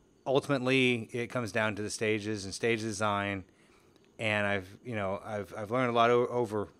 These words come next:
over the years on, on how to do it right. I've, I've luckily had, had people like Shannon Smith to bounce ideas off of, both good and bad,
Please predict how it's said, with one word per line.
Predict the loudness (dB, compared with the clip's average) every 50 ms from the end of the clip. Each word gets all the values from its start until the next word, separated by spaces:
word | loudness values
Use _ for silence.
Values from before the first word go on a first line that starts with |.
| -10
over | -6 -6 -4 -4
the | -2 -2
years | 2 4 6 6 6 6 4 2 0 -4 -10 -12 -12 -10
on, | -6 -4 -4 -4 -4 -4 -6 -8
on | -8 -8 -8 -6 -4
how | -2 -2 0
to | 0 0
do | 0 0 0
it | 0
right. | 0 2 2 4 2 2 0
I've, | -4 -8 -8 -10 -10 -14 -18 -14
I've | -10 -8 -8 -8 -10 -12 -18 -18 -12 -6
luckily | -2 -2 -2 -2 -2 -4 -2
had, | -2 -2 -2 -2 -4 -8 -16 _ -20 -20 -20 -20 -20 _ _ _
had | -4 -4 -4 -4 -4
people | -4 -2 0
like | 0 -2 -2
Shannon | -4 -4 -4 -4 -4
Smith | -6 -4 2 2 2 2 2 -2 -12 -20 -20 -14 -8
to | -4 -2 -2 -2 -4 -6 -8 -16 _ _ -4
bounce | -2 0 0 0 -4 -6 -6
ideas | -4 -4 -2 0 2 2 2 4 4
off | 6 6 4 4 2
of, | 0 0 0 0 -2
both | -4 -4 -4 -4
good | -4 -4 -2 -2
and | -2 -4 -4 -4
bad, | -2 0 0 2 0 0